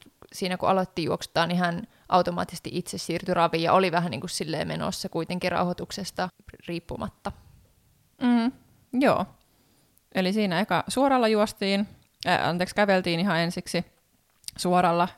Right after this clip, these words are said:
Speaker 2: edestakas ja sitten ravattiin edestakas ja sitten se sen jälkeen juoksutit sitä ympyrällä.
Speaker 1: Joo.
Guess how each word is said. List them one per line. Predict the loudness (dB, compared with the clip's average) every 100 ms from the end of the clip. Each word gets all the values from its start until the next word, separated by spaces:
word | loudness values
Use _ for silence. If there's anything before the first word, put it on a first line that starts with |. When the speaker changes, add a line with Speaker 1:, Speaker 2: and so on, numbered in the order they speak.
| -4
Speaker 2:
edestakas | -2 -2 -4 -4 -2 -2
ja | -2 -4 -6 -20 -20 -10
sitten | -10 -4 0
ravattiin | 4 4 2 -2 0 2 -2 -8 _ _ -2
edestakas | 0 0 0 0 0 0 -4 -2
ja | 2 2
sitten | 0 -6 -6 -6
se | -4
sen | -2 2
jälkeen | 0 0 -2 -2 -2 -8 _ _
juoksutit | -8 -8 -8 -12
sitä | -10 -8
ympyrällä. | -8 -6 -4 -4 -6 -10 -20 -20 _ _ _ _ _ _ _ _ -8 0
Speaker 1:
Joo. | 2 2